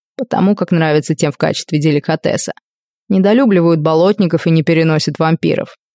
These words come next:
Вампиры, кстати, прямые их конкуренты.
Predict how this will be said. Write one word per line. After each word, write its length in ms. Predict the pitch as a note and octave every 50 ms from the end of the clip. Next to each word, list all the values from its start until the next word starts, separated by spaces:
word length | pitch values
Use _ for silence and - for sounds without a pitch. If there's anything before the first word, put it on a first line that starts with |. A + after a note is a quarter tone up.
| _ _ _ -
Вампиры, 480 | E3+ - - D#3 - E3+ E3+ D#3+ D#3+
кстати, 360 | - - - E3 D#3+ - -
прямые 420 | D#3 - D#3+ D#3+ D#3+ D#3+ D#3 D3+ D#3+
их 100 | D#3+ -
конкуренты. 760 | - E3 E3 D#3 - F#3 F#3 E3+ E3 - - - - -